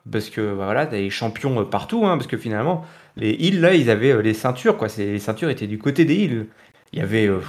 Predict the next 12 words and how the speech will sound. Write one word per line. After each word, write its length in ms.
je 80
sais 80
pas 100
combien 240
de 100
tonnes 520
de 80
barbac, 460
là, 60
sur 240
le 100
ring, 400